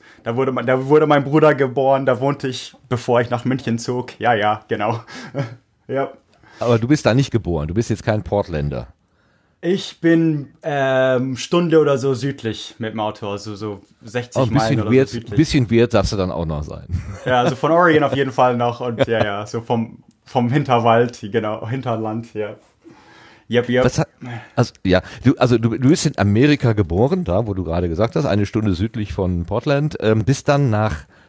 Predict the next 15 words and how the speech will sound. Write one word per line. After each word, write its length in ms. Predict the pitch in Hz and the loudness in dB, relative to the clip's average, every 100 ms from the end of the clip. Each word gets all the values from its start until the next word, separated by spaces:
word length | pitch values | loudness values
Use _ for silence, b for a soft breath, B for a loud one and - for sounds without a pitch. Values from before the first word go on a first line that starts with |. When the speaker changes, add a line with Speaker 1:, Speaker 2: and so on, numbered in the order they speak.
| - | -2
Speaker 2:
München 520 | 101 135 180 220 208 | 4 4 2 0 -2
gekommen, 480 | 208 - 208 233 254 | -2 -2 -2 -2 -4
von 220 | - 131 | -2 2
München 380 | 123 180 175 170 | 2 0 0 0
nach 180 | 117 - | 0 -2
Prag 400 | - - 107 175 - - b b b b b - | -6 -4 -2 -2 -4 -12 b b b b b -2
und 240 | 139 131 | 0 2
dann 180 | 131 185 | 2 2
wieder 220 | 185 175 | 0 -2
zurück, 500 | - 151 147 156 - - | -2 -4 -4 -6 -12 -4
äh, 240 | 123 123 | 0 0
nach 160 | 123 123 | 0 0
Speaker 1:
Es 140 | 117 | 0
Speaker 2:
Amerika. 360 | 95 110 - | 2 2 0
Speaker 1:
ist, 120 | 71 | -6